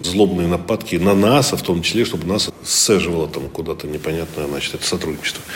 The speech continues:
Это первое. Второй момент, он, конечно, связан и с, э, нашими возможностями, экономическими возможностями страны по развертыванию национальной орбитальной станции. Это тоже, это вызов, это совершенно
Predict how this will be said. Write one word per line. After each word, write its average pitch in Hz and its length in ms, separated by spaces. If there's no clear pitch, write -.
Это 117 220
первое. 95 320
Второй 139 460
момент, 101 640
он, 107 140
конечно, 107 260
связан 101 380
и 92 120
с, - 220
э, 85 200
нашими 95 280
возможностями, 90 520
экономическими 92 500
возможностями 87 520
страны 90 340
по 90 140
развертыванию 80 520
национальной 80 420
орбитальной - 480
станции. - 440
Это 113 200
тоже, 95 320
это 80 140
вызов, 104 440
это 78 460
совершенно 82 480